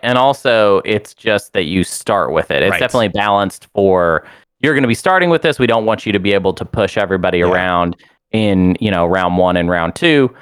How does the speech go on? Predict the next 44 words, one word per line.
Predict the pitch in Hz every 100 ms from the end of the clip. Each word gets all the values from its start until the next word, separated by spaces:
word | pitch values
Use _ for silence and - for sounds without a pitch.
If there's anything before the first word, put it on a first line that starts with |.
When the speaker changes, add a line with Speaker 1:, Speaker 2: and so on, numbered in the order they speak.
| - _ -
Speaker 1:
Um, | 101 95 90 -
so | - 104
this | 123 160
isn't | 139 127 98 95
that, | 123 - 113
but | 117
it | 110
does | 101 123 117
make | 113 113 107 113
it, | 104 -
I | 104 104
would | 98
say, | 110 95
pretty | - 127 110 104 -
unassailable | 107 101 - 110 104 98 95 82 90 90 85 69
Speaker 2:
Yeah. |
Speaker 1:
in | 98 92
the | 90
early | - 95 92 90
game. | 87 87
It's | 95
like | 120 98
nobody | 120 156 165
wants | 147 143
to | 131
attack | 107 - 107 -
you, | 107 131
but | 120 95
you | 104 120
don't | 117 101
necessarily | 101 - - 110 104 98
want | 92 98 90
to | 90
just | 90 -
throw | 104 90
your | 87 85
Memoria | 90 87 90 85 82 78
away | 76 82 71 73
in | 73
the |
Speaker 2:
Yeah. | 73
Speaker 1:
early | 71 65
game. | - 80 76 - -
Speaker 2:
Right. | 80